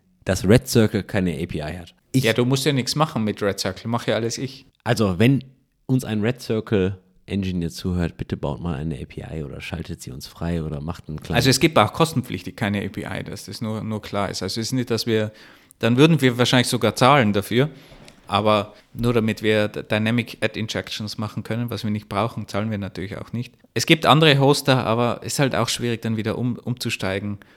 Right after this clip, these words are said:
Speaker 2: Ist gewisser Aufwand. Also da ist auf jeden Fall Verbesserungsbedarf, aber da kommen wir eh später nochmal darauf zurück.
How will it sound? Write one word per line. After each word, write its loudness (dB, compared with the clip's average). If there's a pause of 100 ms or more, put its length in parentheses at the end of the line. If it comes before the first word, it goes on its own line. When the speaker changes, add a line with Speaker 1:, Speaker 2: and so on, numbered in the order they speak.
Speaker 2:
Ist -10
gewisser -2
Aufwand. -4
Also -2 (220)
da 4
ist 2
auf 2
jeden 0
Fall -4
Verbesserungsbedarf, -10
aber -6
da 0
kommen -4
wir -6
eh -6
später -6
nochmal -12
darauf -16
zurück. -18